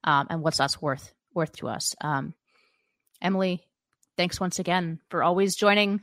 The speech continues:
um, every, every month. The last Wednesday of every month will be with Emily. She'll be back here next,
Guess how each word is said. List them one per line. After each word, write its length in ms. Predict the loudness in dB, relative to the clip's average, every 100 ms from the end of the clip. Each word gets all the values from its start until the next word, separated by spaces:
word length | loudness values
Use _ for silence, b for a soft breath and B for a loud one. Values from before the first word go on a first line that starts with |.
| -2
um, 340 | 0 2 0 -4
every, 360 | -6 -2 -4 -4
every 140 | -4
month. 240 | 0 0 0
The 60 |
last 300 | 0 0 0
Wednesday 360 | -2 -2 -4 -6
of 80 | -4
every 200 | -4 -2
month 340 | -2 -6 -10 b b b b
will 160 | 2 2
be 100 | 4
with 140 | 0 0
Emily. 360 | 0 -2 -4
She'll 140 | -6 -6
be 80 |
back 220 | -2 -2 -2
here 80 | -6
next, 360 | -4 -2 -4